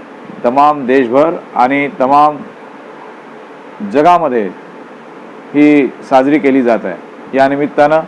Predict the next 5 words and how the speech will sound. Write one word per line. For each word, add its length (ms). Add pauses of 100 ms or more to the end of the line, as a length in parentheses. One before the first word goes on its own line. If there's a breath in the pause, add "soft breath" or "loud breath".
(520)
मी 320
भारतातील 600
सर्व, 520 (1000)
अ, 340
देशबांधवांना, 880